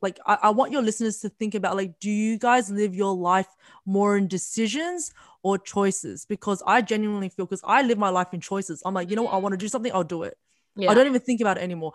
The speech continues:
Speaker 1: And my life has been so much more smoother, so much more lighter, because I don't worry and I'm not scared, because there's never, there's, there's no such thing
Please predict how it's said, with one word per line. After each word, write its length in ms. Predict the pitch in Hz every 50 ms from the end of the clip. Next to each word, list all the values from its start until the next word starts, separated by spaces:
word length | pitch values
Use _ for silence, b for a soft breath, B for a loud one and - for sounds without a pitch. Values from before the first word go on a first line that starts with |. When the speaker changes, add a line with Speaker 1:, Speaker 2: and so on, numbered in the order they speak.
| B B B B -
Speaker 1:
And 120 | 226 220
my 80 | 220 220
life 300 | 208 196 202 220 240 -
has 120 | 254 -
been 220 | - 220 214 208
so 120 | 185 - 214
much 200 | 202 175 - 196
more 100 | 185 170
smoother, 600 | - - - 208 214 226 226 233 262 302 330 330 B B B B
so 140 | B - 233
much 180 | 208 202 - -
more 140 | 196 190
lighter, 300 | 185 180 185 190 214 247
because 240 | 208 220 214 220 208
I 60 | 220 220
don't 180 | 247 226 196
worry 320 | 170 185 196 208 226 240 233
and 100 | 208 202
I'm 120 | 196 196
not 120 | 208 - -
scared, 640 | - - - - 202 196 180 165 - - 170 -
because 300 | 208 196 - 208 190 175
there's 260 | 202 208 208 202 180
never, 420 | 202 202 208 220 226 220 262 269 -
there's, 240 | 214 208 214 180 196 208 208 - -
there's 160 | 214 202 180
no 220 | 202 220 247 269
such 260 | 277 - - 294 - - - _
thing 280 | - 214 208 214 240